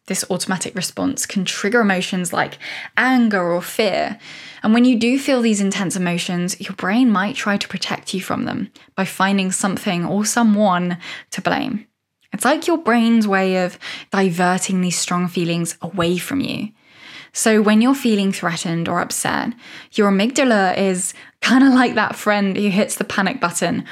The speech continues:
and points fingers to keep you from getting overwhelmed by those emotions.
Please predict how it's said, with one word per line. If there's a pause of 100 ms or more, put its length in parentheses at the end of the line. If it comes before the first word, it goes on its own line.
(300)
and
points
fingers (260)
to
keep
you (200)
from
getting
overwhelmed
by
those
emotions.